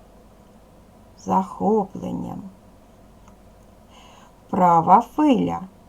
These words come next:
Читайте за вказівками вчителя. Повільно, швидко і дуже швидко.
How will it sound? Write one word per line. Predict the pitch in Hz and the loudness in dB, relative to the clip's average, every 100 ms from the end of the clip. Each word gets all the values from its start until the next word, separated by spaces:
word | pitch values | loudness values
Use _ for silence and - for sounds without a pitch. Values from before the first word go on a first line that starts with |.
| - - - - - - - - - - - - - - - - - - - - - - | -20 -20 -20 -20 -20 -20 -20 -20 -20 -20 -20 -20 -20 -20 -20 -20 -20 -20 -20 -20 -20 -14
Читайте | - 262 254 - 214 180 175 240 254 | -2 2 2 2 4 4 4 2 4
за | 233 | 4
вказівками | 190 - 190 170 180 165 - 202 214 | 2 2 0 0 -4 -4 -2 0 0
вчителя. | 220 - 226 196 180 165 170 185 - - | -2 -4 -6 -4 -6 -8 -8 -12 -20 -8
Повільно, | 202 180 170 165 170 170 196 247 269 302 - - | -2 -2 -2 -4 -4 -2 2 4 6 4 -4 -14
швидко | - 220 160 175 170 165 - 214 - - - | -8 -6 -4 -4 -4 -6 -4 -2 -2 -8 -8
і | 190 | -8
дуже | 180 196 190 190 190 | -4 -2 -2 -2 -6
швидко. | - 190 180 165 - - | -6 -4 -4 -6 -12 -16